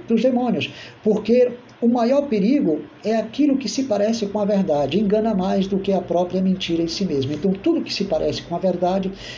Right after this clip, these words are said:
tá sendo aceita hoje como evidência de Deus. E multidões correm para a igreja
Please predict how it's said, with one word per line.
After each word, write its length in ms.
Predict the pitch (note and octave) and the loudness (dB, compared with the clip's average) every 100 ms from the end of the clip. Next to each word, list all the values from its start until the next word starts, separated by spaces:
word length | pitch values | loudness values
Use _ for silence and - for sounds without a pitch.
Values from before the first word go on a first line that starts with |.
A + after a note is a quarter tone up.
| - | -6
tá 100 | - | -2
sendo 320 | A3+ A#3 A#3 A3+ | 0 2 2 2
aceita 480 | - G#3 G#3+ G#3+ | 2 0 2 2
hoje 400 | G3 G3 A3 A#3 | 2 4 4 2
como 200 | A#3 B3+ | 0 0
evidência 460 | C4 C4 A3+ A#3 B3 | 2 2 4 2 2
de 100 | D4+ | 0
Deus. 360 | E4 E4 - - - - - - | 2 2 0 -4 -16 -20 -8 0
E 140 | C4+ | 2
multidões 960 | C#4+ F4+ G4 D#4+ A3+ F3+ A#3 C#4+ C4+ - | 4 2 0 0 2 2 2 0 -2 -4
correm 500 | - B3+ D4 A#3 G3+ | -2 2 2 2 0
para 200 | D#3+ D#3+ | 0 0
a 60 | F3+ | 0
igreja 500 | F3 F#3 G3+ A3+ | 2 2 2 0